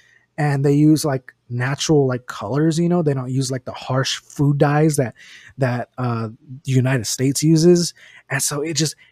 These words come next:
it felt better. It has a better texture, better flavor.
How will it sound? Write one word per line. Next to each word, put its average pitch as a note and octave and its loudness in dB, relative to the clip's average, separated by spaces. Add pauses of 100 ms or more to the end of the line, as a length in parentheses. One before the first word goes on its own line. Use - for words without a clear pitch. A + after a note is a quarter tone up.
(220)
it D3+ -8
felt D#3 2
better. D3+ 4
It G#2+ -4
has A#2 -6
a A2 -10
better C3+ -4
texture, C#3+ -4
better A#2+ -6
flavor. C#3+ 2